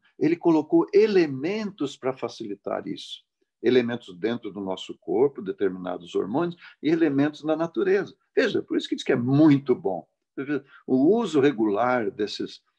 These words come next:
eh, dessas hortaliças de cor mais alaranjada, assim, tem elementos ali que vão trabalhar, não é, dentro do nosso corpo e vai favorecer o aumento de otimismo, não é?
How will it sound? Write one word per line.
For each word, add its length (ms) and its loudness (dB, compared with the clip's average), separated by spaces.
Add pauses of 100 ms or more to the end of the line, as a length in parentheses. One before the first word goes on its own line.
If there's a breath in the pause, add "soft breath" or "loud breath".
(160)
eh, 160 -4
dessas 380 -4
hortaliças 920 -2
de 120 -10
cor 260 -4
mais 300 -8
alaranjada, 760 -8
assim, 340 -10 (380 soft breath)
tem 220 2
elementos 880 2
ali 260 0
que 140 -8
vão 220 -4
trabalhar, 720 -4
não 140 -4
é, 100 -6 (260 soft breath)
dentro 360 -2
do 120 -6
nosso 400 -6
corpo 460 -4 (160 soft breath)
e 80 -4
vai 200 -2
favorecer 720 0
o 120 2
aumento 440 -6
de 220 -10 (320)
otimismo, 1080 -4 (180)
não 220 -8
é? 120 -4